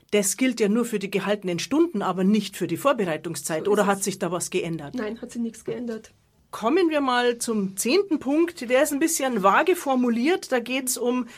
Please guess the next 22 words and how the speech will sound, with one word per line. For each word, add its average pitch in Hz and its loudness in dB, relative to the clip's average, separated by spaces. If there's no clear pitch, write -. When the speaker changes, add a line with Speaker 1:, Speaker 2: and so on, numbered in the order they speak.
Speaker 1:
die 240 -4
strategische 254 0
Vorausschau 233 0
stärken 254 0
und 226 -2
die 220 -4
Weiterbildungsstatistik 233 0
optimieren. 208 2
Das 220 0
heißt, 302 4
es - -6
geht 269 -4
auch 233 4
um 226 2
natürlich 226 0
auch 208 0
eine 214 2
Feedbackschleife 294 4
zu 240 -2
haben 262 4
zur 269 0
Verbesserung. 262 2